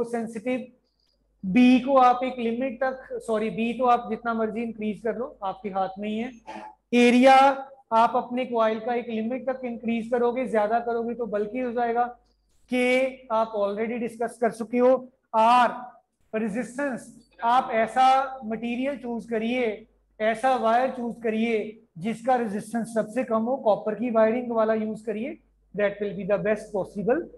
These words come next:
voltage sensitivity। Clear बेटा? So ये सारा बेटे आप एक बार देख लीजिएगा, फिर कल हम इससे आगे चलेंगे। Conversion of the galvanometer into the ammeter, into the voltmeter, और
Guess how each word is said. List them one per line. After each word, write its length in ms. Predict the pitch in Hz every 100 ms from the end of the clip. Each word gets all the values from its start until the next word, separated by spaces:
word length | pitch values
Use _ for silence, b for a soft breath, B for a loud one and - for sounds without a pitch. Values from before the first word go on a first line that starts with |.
| _ _ 151
voltage 500 | 208 214 208 240 233 -
sensitivity। 680 | 208 180 180 175 160 170 147 - _ _ _ _ _ _ _ 220
Clear 240 | 254 302
बेटा? 280 | 269 185 139 - _ _ _ _
So 140 | - 240
ये 220 | 220 226
सारा 280 | 220 202 202
बेटे 260 | 196 208
आप 220 | 208 196 196
एक 140 | -
बार 140 | 185 170
देख 240 | 185 185
लीजिएगा, 420 | 214 180 220 233 - - - _
फिर 200 | 226 226
कल 180 | 220 214
हम 180 | 214 214
इससे 240 | 208 - 220
आगे 240 | 175 190
चलेंगे। 420 | 208 214 214 233 285 - _ _ -
Conversion 600 | 220 202 214 214 269 254
of 240 | 226 208
the 140 | 220 220 220 220 - 170
galvanometer 800 | 208 196 196 214 214 226 233 247 254 - - 226
into 360 | 202 196 214
the 180 | 202 202 202 -
ammeter, 600 | 185 196 220 240 240 262 269 - - -
into 340 | 214 196 220 208
the 160 | 202 165
voltmeter, 760 | 185 220 226 220 247 262 254 262 - - _ _
और 380 | 208 208 214 208